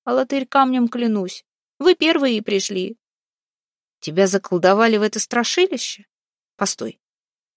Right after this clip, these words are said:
Салтан движением руки пригласил Гвидона подойти ближе, посветить, другой рукой взял Ираиду за подбородок.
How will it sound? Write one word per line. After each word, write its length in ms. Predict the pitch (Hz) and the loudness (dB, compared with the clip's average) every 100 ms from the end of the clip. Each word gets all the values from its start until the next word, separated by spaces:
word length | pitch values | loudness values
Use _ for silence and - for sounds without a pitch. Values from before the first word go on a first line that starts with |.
| _ | _
Салтан 460 | - 160 180 180 | -10 -8 -4 -4
движением 500 | 170 170 180 175 170 | -2 -2 -2 -2 -4
руки 320 | 165 170 233 226 | -6 -6 -4 -4
пригласил 520 | 190 180 185 - 185 | -2 -2 -2 -2 -6
Гвидона 420 | 165 175 180 165 | -4 -4 -4 -6
подойти 380 | 151 160 - 202 | -8 -8 -6 -6
ближе, 440 | 180 180 143 175 _ _ _ _ _ | -4 -6 -8 -14 _ _ _ _ _
посветить, 800 | 175 202 214 - 180 - - - _ - | -6 -4 -4 -4 -8 -8 -14 -16 _ -8
другой 300 | 170 175 185 | -4 -2 0
рукой 320 | 185 - 185 | -2 -2 -2
взял 320 | 165 170 185 | 0 -2 -2
Ираиду 360 | 180 170 180 180 | -2 -2 -4 -6
за 120 | 175 | -8
подбородок. 760 | - 170 185 196 147 - - | -10 -6 -4 -4 -6 -10 -20